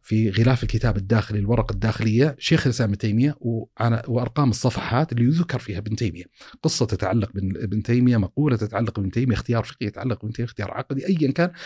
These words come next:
أروح أسجلها بحيث يستخرج، يعني، آه، يستخرج كتابا لطيفا يتعلق في حضور ابن تيمية داخل كتابات ابن القيم.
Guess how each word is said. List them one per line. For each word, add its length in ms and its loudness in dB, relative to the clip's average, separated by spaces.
أروح 200 2
أسجلها 520 2
بحيث 240 2
يستخرج، 920 2
يعني، 460 0
آه، 320 -2
يستخرج 640 -2
كتابا 540 0
لطيفا 720 0
يتعلق 580 2
في 240 0
حضور 460 2
ابن 180 0
تيمية 220 -4
داخل 320 -4
كتابات 400 -4
ابن 140 0
القيم. 360 -2